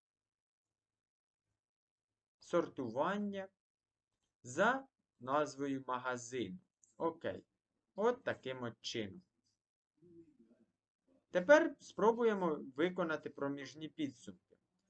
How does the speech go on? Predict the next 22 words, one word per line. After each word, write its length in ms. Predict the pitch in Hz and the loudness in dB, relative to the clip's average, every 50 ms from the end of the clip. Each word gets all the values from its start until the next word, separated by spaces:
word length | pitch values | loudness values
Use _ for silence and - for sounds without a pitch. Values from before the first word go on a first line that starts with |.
| _ _ _ _ _ _ | _ _ _ _ _ _
Проміжні 560 | _ - 151 180 196 220 233 220 254 277 285 269 | _ 0 2 2 4 2 0 2 0 -2 -2 -2
підсумки 640 | - 277 277 285 277 - - 262 226 202 - 202 | 0 0 0 0 0 -4 -4 -4 -4 0 0 -2
не 120 | 190 202 202 | 0 0 -4
починають 760 | 196 220 214 214 - 220 214 202 190 170 160 147 139 139 - | -2 -2 -2 0 0 -2 0 2 2 2 2 0 -2 -4 -6
діяти 440 | - 185 220 247 247 247 226 175 - | -4 -4 -2 0 2 0 0 0 -4
через 480 | _ - 165 190 214 220 214 180 - - | _ -2 0 0 0 0 -2 -4 -4 -6
те, 260 | _ 165 165 185 202 | _ 0 0 0 0
що 380 | 190 - - - 196 185 180 - _ _ _ - | -2 -6 -6 -6 -6 -6 -6 -8 _ _ _ -12
в 40 | |
нас 380 | 117 120 135 156 180 185 180 - | -8 -6 -2 -2 -2 -2 -4 -6
не 100 | 143 123 | -10 -8
застосовано 840 | 113 123 123 117 - - 117 110 - - 151 151 151 143 139 127 113 | -4 -4 -4 -4 -4 -6 -6 -6 -2 -2 0 0 0 -2 -2 -6 -8
до 240 | 104 - 131 151 139 | -6 -2 -2 -2 0
вибраного 600 | - 127 123 110 117 117 117 113 110 107 110 107 | 0 -4 -4 -4 -2 -4 -4 -4 -4 -8 -8 -10
діапазону. 720 | 104 104 117 117 113 - 123 120 117 107 120 113 95 - _ _ _ _ _ - - _ _ _ _ _ _ _ _ _ _ _ _ _ _ _ _ _ _ _ _ _ _ _ _ _ _ _ _ _ _ _ _ _ _ _ _ _ _ _ _ _ _ _ _ _ _ _ _ _ _ _ _ _ _ _ _ _ | -6 -2 -2 -2 0 0 -2 -2 -2 -2 -6 -10 -10 -10 _ _ _ _ _ -20 -20 _ _ _ _ _ _ _ _ _ _ _ _ _ _ _ _ _ _ _ _ _ _ _ _ _ _ _ _ _ _ _ _ _ _ _ _ _ _ _ _ _ _ _ _ _ _ _ _ _ _ _ _ _ _ _ _ _
Це 140 | - 214 254 | 2 4 4
означає, 520 | 262 226 240 240 226 220 - 220 226 220 202 | 4 4 2 0 0 2 0 0 2 2 0
що 200 | - - 175 175 | 0 -2 0 0
нам 220 | 185 190 175 180 | 2 0 0 2
потрібно 540 | 180 160 160 - 165 170 160 147 147 135 127 | 0 -2 -2 2 0 0 0 2 -2 -2 0
виділити 720 | 120 143 165 170 147 131 135 123 120 113 110 - - 107 | 2 4 4 4 4 4 0 2 2 2 0 -2 -8 -10
діапазон 760 | 98 104 127 139 139 135 139 143 135 131 - 117 107 98 | -6 0 4 4 4 4 4 0 0 0 0 -6 -6 -6